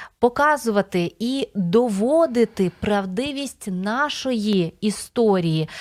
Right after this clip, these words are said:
Те, що ми розказуємо, що те, що ми розказуємо, правда, що вона, е, що н-, найправдивіша правда, що це не вигадка, не прикрасили заради того, аби люди прийшли, що це дійсно так було,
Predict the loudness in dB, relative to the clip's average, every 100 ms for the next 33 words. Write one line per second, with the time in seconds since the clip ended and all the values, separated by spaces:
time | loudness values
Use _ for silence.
0 | -6 0 0 0 -2 -2 -2 0 0 0
1 | -2 -2 0 0 0 -2 -2 -4 -8 _
2 | -4 -4 -2 -6 -4 -4 -4 -6 -2 -2
3 | 0 0 0 -2 -2 0 0 0 -4 -4
4 | -12 -18 -12 -2 2 4 4 0 -2 -20
5 | -14 -6 -4 -4 -6 -8 0 0 0 -6
6 | -8 -2 2 2 0 0 0 2 0 -2
7 | -2 -2 0 2 2 0 -2 -2 -4 0
8 | 0 0 -2 0 0 0 -2 0 0 2
9 | 0 -2 -4 -10 -4 -2 -2 0 2 2
10 | 0 -2 -2 0 0 0 0 0 0 2
11 | 0 0 -2 -2 -2 -2 -2 -2 -2 -2
12 | -2 -6 -6 -4 -4 -2 -4 -4 -4 -4
13 | -2 -4 -2 -4 -2 0 0 -2